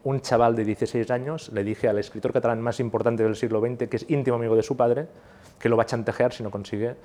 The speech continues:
que su padre firme una documentación. Y pensé, "Bueno, qué tipo más perversamente inteligente". Es decir, es alguien que sabe cuál es el valor de la información y el daño que se puede hacer con la información y que está dispuesto a usarlo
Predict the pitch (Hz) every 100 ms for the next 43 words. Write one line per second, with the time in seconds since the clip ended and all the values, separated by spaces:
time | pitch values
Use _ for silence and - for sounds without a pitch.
0 | - - 104 107 104 - 101 101 98 92
1 | 101 104 101 101 101 98 - 95 90 101
2 | - - - _ _ _ _ - 139 -
3 | 139 131 185 208 - - - - - _
4 | - 117 - - 131 113 123 - 110 127
5 | 135 110 101 98 - 160 - - _ _
6 | _ _ _ _ _ _ _ - - -
7 | - - - - 131 113 117 107 104 98
8 | 98 - - - - 104 - 131 123 139
9 | 123 113 107 107 104 101 98 98 95 123
10 | 160 202 - - - - - _ - _
11 | _ - 113 104 113 127 110 - 107 101
12 | 101 110 101 95 104 101 143 165 190 -
13 | - _ _ _ - - - _ - -
14 | - 113 120 - 123 123 131 - 123 -
15 | 110 101 - 123 143 185